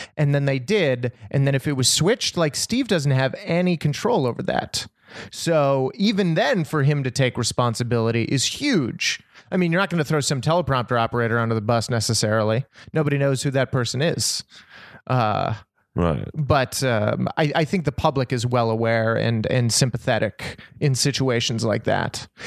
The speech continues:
Speaker 1: It's not like when you're a comic and you're on stage and you drop some sort of,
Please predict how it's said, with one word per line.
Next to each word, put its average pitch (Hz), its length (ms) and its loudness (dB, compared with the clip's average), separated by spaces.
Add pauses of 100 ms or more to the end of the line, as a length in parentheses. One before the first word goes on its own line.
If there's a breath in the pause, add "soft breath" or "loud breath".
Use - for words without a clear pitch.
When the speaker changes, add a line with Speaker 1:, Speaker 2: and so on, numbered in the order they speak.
Speaker 1:
It's 175 200 -2
not 202 180 2
like 147 220 0
when 135 160 0
you're 117 320 2
a - 140 -4
comic 139 440 0
and 127 100 -2
you're 123 80 0
on 117 200 0
stage 120 400 0
and 123 100 0
you 117 100 4
drop 117 400 -2
some 131 140 -2
sort 117 220 0
of, 107 320 -2